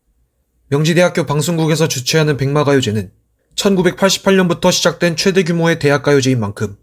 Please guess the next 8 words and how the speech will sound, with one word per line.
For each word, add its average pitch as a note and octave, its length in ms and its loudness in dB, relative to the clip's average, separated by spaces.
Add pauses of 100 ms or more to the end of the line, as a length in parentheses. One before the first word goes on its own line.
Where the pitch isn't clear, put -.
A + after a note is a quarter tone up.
(600)
국제회의장은 E3 720 2
가요제를 D#3+ 460 2
즐기기 D3 440 -2
위해 D3 160 2
모인 C#3 280 0
학우들로 C#3+ 420 2
인산인해를 C#3+ 640 2
이뤘습니다. G#2 560 -2